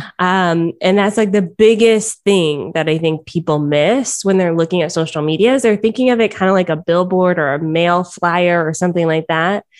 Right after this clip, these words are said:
It's not that at all. You, you have to be social on the app, even if you're introverted, even if you don't like talking to people. It's just like being a photographer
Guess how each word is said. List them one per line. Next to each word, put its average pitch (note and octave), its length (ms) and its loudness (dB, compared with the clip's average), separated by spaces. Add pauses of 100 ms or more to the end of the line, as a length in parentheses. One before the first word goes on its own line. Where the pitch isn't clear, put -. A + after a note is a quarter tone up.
(260)
It's G#3 240 -2
not C4 220 4
that F#3 160 2
at D#3 80 -2
all. - 280 -2
You, F3 200 -2 (100)
you F#3+ 160 0
have F#3+ 300 -4
to F3 80 -2
be D#3+ 160 -2
social D3 340 -4
on C3+ 220 -4
the B2+ 160 -4
app, E3+ 380 -2 (440)
even A3+ 220 2
if A#3+ 160 0
you're G#3+ 120 0
introverted, G3+ 800 2 (140)
even G#3+ 200 -2
if A3 120 2
you G#3 40 -4
don't G3+ 160 0
like A3 140 0
talking G#3+ 320 0
to F#3 60 0
people. G#3 560 2 (340)
It's A3+ 160 0
just A#3+ 160 0
like A3 220 2
being A3+ 240 4
a A3 40 0
photographer G3+ 760 0